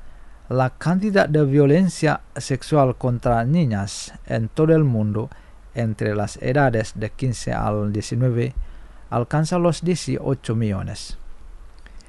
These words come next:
Esta cifra excluye el número de violencia contra niños. Muchas personas se preguntan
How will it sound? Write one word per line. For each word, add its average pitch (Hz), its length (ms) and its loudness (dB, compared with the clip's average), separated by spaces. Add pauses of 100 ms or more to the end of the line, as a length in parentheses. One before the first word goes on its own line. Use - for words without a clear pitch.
(420)
Esta 170 380 0
cifra 135 640 2
excluye 147 720 0
el 143 180 2
número 190 400 2
de 156 180 2
violencia 156 680 4
contra 113 460 0
niños. 110 540 -2 (720)
Muchas 180 580 2
personas 131 560 0
se - 220 -4
preguntan 131 800 0